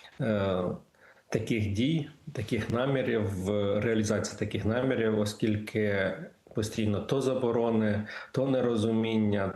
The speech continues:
то ще щось. А от якщо говорити про те, як, е, умовно, меч впливає на діалог, то один із прикладів — це, наприклад, фотографія російської делегації, яка в Стамбулі сиділа,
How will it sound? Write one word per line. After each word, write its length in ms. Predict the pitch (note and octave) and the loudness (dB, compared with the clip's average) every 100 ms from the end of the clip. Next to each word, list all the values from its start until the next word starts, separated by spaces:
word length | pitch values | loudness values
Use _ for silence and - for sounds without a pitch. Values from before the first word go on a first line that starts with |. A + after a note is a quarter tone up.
| - | -2
то 280 | A2 A#2 A2 | 0 2 2
ще 340 | G#2+ - F#2 | 0 0 0
щось. 360 | - E2+ - - _ | -2 -6 -10 -20 _
А 80 | - | -2
от 240 | A2+ G#2+ A#2 G#2+ | 0 0 -2 0
якщо 480 | A#2 G#2+ - - C3 | 0 2 0 0 2
говорити 500 | A#2+ A#2 A#2+ A#2+ A#2 | 2 2 2 0 -2
про 640 | A2 A#2+ A#2 A#2 A2+ A2 - - _ | -2 0 2 2 2 0 -4 -14 _
те, 200 | - C3 | -2 0
як, 420 | A#2+ A2+ A2+ - A#2 | 2 0 -4 -4 0
е, 360 | A2 G#2 G2+ G2 - | 2 2 2 0 -2
умовно, 800 | A#2 A#2 A#2 G#2+ A2+ A2 G#2+ G#2+ - - | 0 2 2 2 2 2 0 0 -4 -4
меч 500 | A#2+ A#2+ A2 - - | 0 0 -2 -4 -6
впливає 640 | - A2 G#2+ G#2+ G#2+ G#2+ | -2 0 2 2 2 2
на 140 | G#2 G#2 | 2 0
діалог, 680 | G#2 G#2+ A#2+ D3+ F#3 F3 - - - - - | 0 2 2 2 2 -2 -10 -18 -16 -14 -2
то 760 | A2+ A2 A2 G#2+ G#2 G#2 G#2 | 2 4 4 4 2 0 -2
один 320 | - G#2 D3+ E3+ | -2 0 2 2
із 100 | E3+ | 0
прикладів — 640 | - D3+ D3+ C#3+ B2+ A#2 | -2 -2 0 0 0 -2
це, 480 | - C3 C3+ C3 - - - - | 0 2 2 0 -6 -14 -20 -6
наприклад, 400 | - A2 B2+ C3 | -2 0 0 0
фотографія 600 | A#2+ G#2 A2 A#2+ C3 A2 | 0 0 2 0 0 0
російської 520 | G#2+ G2+ B2 A2+ A2+ | 0 0 -2 -2 -2
делегації, 680 | G2 G#2 G2+ G2+ A#2 A2+ A2+ | 0 0 0 0 0 -2 -2
яка 400 | G#2 - A2+ A2+ | 0 0 0 0
в 180 | A2 G#2+ | 0 0
Стамбулі 560 | - A2 G#2 G#2 C3 A#2 | -2 0 2 2 2 0
сиділа, 680 | - G2+ G#2+ B2 B2 A2 | -2 -2 2 2 2 0